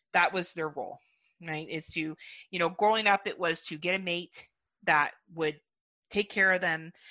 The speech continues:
And that was the exchange too, right? So if I can't read or write, my husband must be able to provide a life for me. And in turn, I provide a life at home that is,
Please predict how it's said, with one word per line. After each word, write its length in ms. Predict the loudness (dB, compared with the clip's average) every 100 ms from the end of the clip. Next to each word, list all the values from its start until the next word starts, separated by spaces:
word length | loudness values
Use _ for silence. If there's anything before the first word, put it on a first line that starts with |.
| -4 2
And 120 | 4
that 120 | 6
was 140 | 4 0
the 120 | -2
exchange 540 | -2 2 2 0 -10
too, 240 | -8 -10 -6
right? 240 | -4 -4
So 140 | -2 0
if 80 | 4
I 120 | 2
can't 260 | 2 -2 0
read 160 | -2
or 80 | -2
write, 320 | 2 2 2
my 120 | 0 0
husband 480 | 2 -2 -6 -12
must 220 | -10 -10 -8
be 240 | -4 -4
able 180 | -4 -10
to 560 | -8 -8 -6 -8 -12 -18 -20 _ _ -16 -12
provide 400 | 0 4 4 2
a 60 |
life 200 | 0 0
for 140 | -4 -10
me. 260 | -8 -8
And 80 | -10
in 120 | -12
turn, 340 | -10 -8 -4 -2
I 120 | -4
provide 360 | -4 0 0 0
a 60 |
life 260 | -4 -6 -8
at 80 | -14
home 380 | -6 -4 -4 -10
that 140 | -12
is, 220 | -14 -18